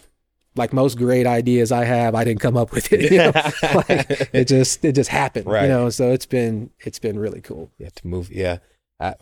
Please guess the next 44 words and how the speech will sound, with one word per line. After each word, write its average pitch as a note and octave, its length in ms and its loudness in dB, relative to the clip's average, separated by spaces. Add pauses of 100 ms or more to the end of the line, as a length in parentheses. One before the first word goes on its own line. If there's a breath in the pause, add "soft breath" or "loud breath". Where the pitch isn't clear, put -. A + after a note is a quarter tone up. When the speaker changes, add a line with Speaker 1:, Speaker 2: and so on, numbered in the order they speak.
(160)
Speaker 2:
like, G#2 360 -4
"Oh C#3+ 240 2
yes, F3+ 320 2
I, D#3 180 0
another D#3 440 2
thing. C#4+ 260 2
You C#3 80 2
got F3+ 260 4
it. D#3+ 180 0
All - 60 -2
right, D3+ 160 2
we're C3 120 2
gonna D3 220 2
move. D3+ 380 2
We're A#2+ 160 -2
gonna A#2 180 -2
Speaker 1:
Well, E3 140 6
Speaker 2:
move E3+ 100 6
Speaker 1:
and, - 0 -
Speaker 2:
in - 80 4
Speaker 1:
and E3 80 4
Speaker 2:
it." - 20 4
Speaker 1:
now F3 220 4
they're E3 160 8
looking D3 260 4
at, C3 380 2
like, A#2+ 320 0 (100)
there D3 140 2
are C3 80 0
other D3+ 240 4
needs C#3+ 420 2
in B2 80 2
the A2+ 100 2
school. C3+ 600 -2 (200)
Speaker 2:
Uh-huh. G2 280 -4
Speaker 1:
And C3 100 -2
s-, - 160 -6
you E3 160 2
know, C3+ 220 4
and C3+ 120 0
Speaker 2:
Yeah. C#3+ 100 4
Speaker 1:
so C#3 180 6
they're D3 160 6
like, B2 400 0